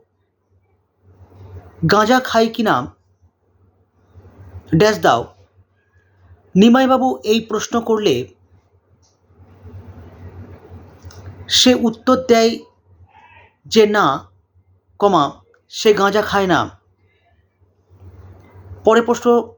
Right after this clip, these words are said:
লিখবে, "বুড়ো মানুষের কথাটা শোনো।" ইনভার্টেড কমা ক্লোজ করে প্রশ্ন ড্যাশ দিয়ে প্রশ্ন লিখবে, "কোন কথা?"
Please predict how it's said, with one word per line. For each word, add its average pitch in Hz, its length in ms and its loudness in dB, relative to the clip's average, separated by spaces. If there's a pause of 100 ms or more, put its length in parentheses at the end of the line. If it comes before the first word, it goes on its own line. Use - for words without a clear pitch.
লিখবে, 185 420 -2 (880)
"বুড়ো 240 240 4
মানুষের 226 380 0
কথাটা 214 380 -2
শোনো।" 165 420 -4 (1080)
ইনভার্টেড 226 320 2
কমা 247 120 0
ক্লোজ 233 240 -4
করে 226 380 -2
প্রশ্ন - 300 -12 (380)
ড্যাশ 214 200 2
দিয়ে 226 140 0
প্রশ্ন 220 220 0
লিখবে, 196 140 2
"কোন 233 300 0
কথা?" 180 480 -2